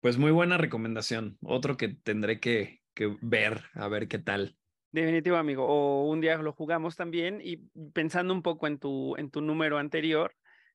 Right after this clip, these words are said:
Speaker 2: yo creo que este juego podría gustarte.
Speaker 1: Yo creo que sí.
Speaker 2: Pues cuéntame, ¿cuál es tu número tres, amigo, de, de, de, de este top?
Speaker 1: Mi número tres es un juego que, que creo que también se pelea ahí con un par que están en mi lista por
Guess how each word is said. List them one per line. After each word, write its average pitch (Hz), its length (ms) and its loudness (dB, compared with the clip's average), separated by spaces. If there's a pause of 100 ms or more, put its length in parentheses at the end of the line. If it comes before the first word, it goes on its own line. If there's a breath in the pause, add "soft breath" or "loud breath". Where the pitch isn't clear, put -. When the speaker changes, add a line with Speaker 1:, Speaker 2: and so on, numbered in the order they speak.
Speaker 2:
yo 147 240 0
creo 151 180 0
que 151 120 -10
este 143 140 -12
juego 131 200 -6
podría - 280 -6
gustarte. - 360 -20 (460)
Speaker 1:
Yo 104 200 -4
creo 117 160 -2
que 98 100 -6
sí. 85 280 -6 (1080 loud breath)
Speaker 2:
Pues 185 120 -2
cuéntame, 269 400 2
¿cuál 226 180 4
es 240 120 0
tu 226 100 0
número 208 360 2
tres, 156 260 0
amigo, 131 400 -4
de, 131 260 -4
de, 151 240 -6
de, 143 320 -4
de 151 140 0
este 147 220 -4
top? 127 280 -2 (600)
Speaker 1:
Mi 131 180 0
número 202 400 4
tres 160 500 2
es 151 440 -2
un 165 180 0
juego 160 460 0
que, 110 440 -4 (160)
que 107 140 -6
creo 117 140 -4
que 151 100 -2
también 120 300 -2
se - 160 -2
pelea 107 480 -2
ahí - 140 -2
con 147 160 0
un 147 140 0
par 143 200 -2
que - 60 -8
están 131 240 -2
en 135 60 -2
mi 120 100 0
lista 120 360 -4
por 101 160 -2